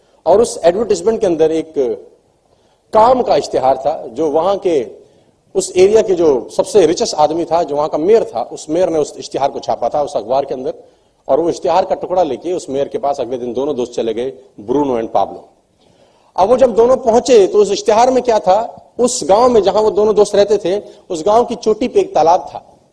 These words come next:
जहां पर बहुत सारा पानी इकट्ठा रहता था। तो उन दोनों को कहा गया कि तुम बाल्टी से भर भर के पानी गांव में लेके आओ,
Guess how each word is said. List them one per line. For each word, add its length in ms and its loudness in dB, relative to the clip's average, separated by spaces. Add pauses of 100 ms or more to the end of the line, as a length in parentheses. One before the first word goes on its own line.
(960)
जहां 160 0
पर 120 0
बहुत 220 2
सारा 160 2
पानी 220 -2
इकट्ठा 280 -4
रहता 220 -4
था। 120 -8 (720)
तो 60 2
उन 120 2
दोनों 180 4
को 100 2
कहा 240 2
गया 220 2
कि 140 -6
तुम 240 -2
बाल्टी 420 2
से 120 0
भर 160 4
भर 140 2
के 120 -4
पानी 260 -2
गांव 200 0
में 120 -2
लेके 220 -2
आओ, 220 0